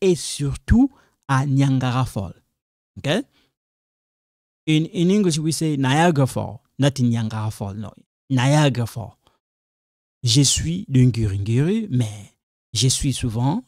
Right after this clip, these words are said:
allé en Équateur et surtout en Bandaka. Ok? So, if in case, eh,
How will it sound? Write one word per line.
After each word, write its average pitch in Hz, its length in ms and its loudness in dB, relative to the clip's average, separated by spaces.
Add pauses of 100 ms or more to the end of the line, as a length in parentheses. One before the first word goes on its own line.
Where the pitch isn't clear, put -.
allé 123 400 -6 (140)
en 131 180 0
Équateur 123 720 -6
et 151 140 0
surtout - 560 -2 (140)
en 143 100 0
Bandaka. 120 600 -4 (520)
Ok? 175 180 -6 (540)
So, 107 340 -4
if 147 180 -4
in 131 200 4
case, 135 460 -2
eh, 110 420 -6